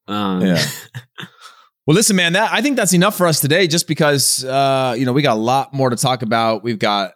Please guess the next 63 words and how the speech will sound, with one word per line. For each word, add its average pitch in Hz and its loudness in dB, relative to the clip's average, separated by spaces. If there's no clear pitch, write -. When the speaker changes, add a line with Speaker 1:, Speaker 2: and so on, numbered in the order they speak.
Speaker 2:
uh, 107 -2
you 113 -6
know, 98 -2
plenty 127 0
of 110 -4
catch-ups 120 -4
coming 110 0
up. 107 -2
Turn 117 2
our 107 0
focus 113 0
Speaker 1:
Yes, - -4
sir. - -2
Speaker 2:
back 107 -2
to, 101 -4
to 113 -4
the, 92 -4
to - -12
the 92 -6
club 104 -2
front. 104 -4
We 98 -8
got 90 -2
summer 113 2
Speaker 1:
Yeah, 110 0
man. 101 0
Speaker 2:
coming 104 0
up. 98 -2
We 143 -2
got 151 0
all 143 0
kinds 135 -2
Speaker 1:
You 104 4
Speaker 2:
of 120 4
Speaker 1:
got 110 2
a - 0
flight 123 2
Speaker 2:
vibes - -2
Speaker 1:
to 113 -2
catch 110 2
Speaker 2:
happening - -2
Speaker 1:
too, 98 2
Speaker 2:
right 98 2
now. - -
Speaker 1:
man. 139 0
Speaker 2:
We 196 -4
got, 98 -6
yeah, 104 0
yeah, 104 -2
I 101 -2
got 101 -2
a - -8
flight 104 -6
to - -20
catch. 104 -4
I'm 101 -6
gonna 98 -6
head 98 -4
out, 98 -2
uh, 90 -2
to 107 -2
Nueva 95 0
York 107 -2